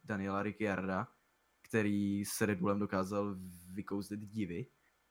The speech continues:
A, ehm, nějakým způsobem mu to mohlo nahnat na sebevědomí a tím pádem podává takové výsledky, jako podává. A myslím si, že,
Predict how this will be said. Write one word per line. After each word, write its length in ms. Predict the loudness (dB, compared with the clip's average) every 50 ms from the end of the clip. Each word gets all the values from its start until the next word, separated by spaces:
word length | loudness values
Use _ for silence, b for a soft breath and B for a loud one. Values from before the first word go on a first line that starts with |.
| _ _ _ _
A, 680 | 10 12 12 12 12 12 12 12 12 12 10 8 6 b b b b b b _ _ _ _ _ _ 0
ehm, 640 | 2 2 4 4 4 2 2 2 0 -2 -4 -6 -4 0
nějakým 280 | 0 2 2 2 0
způsobem 280 | -2 -4 -4 -4 -4 -4
mu 60 | 0
to 120 | 0 2
mohlo 300 | 2 4 4 4 4 4
nahnat 320 | 4 4 4 4 4 4 2
na 120 | 2 0
sebevědomí 800 | 0 0 2 2 4 4 6 6 6 4 4 4 2 0 0 2
a 260 | 4 4 4 4 4
tím 200 | 2 0 -2 2
pádem 300 | 4 6 6 6 4 4
podává 440 | 4 4 6 8 8 10 8 8 8
takové 340 | 6 4 4 6 8 8 8
výsledky, 360 | 6 4 2 0 0 2 2
jako 200 | 2 2 0 -2
podává. 760 | -4 2 4 4 6 6 6 6 6 6 6 6 6 6 4
A 40 | 4
myslím 260 | 2 -2 -2 -4 -4
si, 120 | -4 -2
že, 240 | 0 2 4 4 2